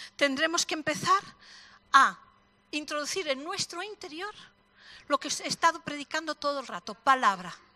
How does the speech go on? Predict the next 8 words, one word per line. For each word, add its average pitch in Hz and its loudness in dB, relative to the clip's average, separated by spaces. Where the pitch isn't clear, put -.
Palabra. 233 4
Por 349 6
eso 370 2
digo 320 0
que 311 -8
nosotros 359 -4
somos 370 -4
unos 349 0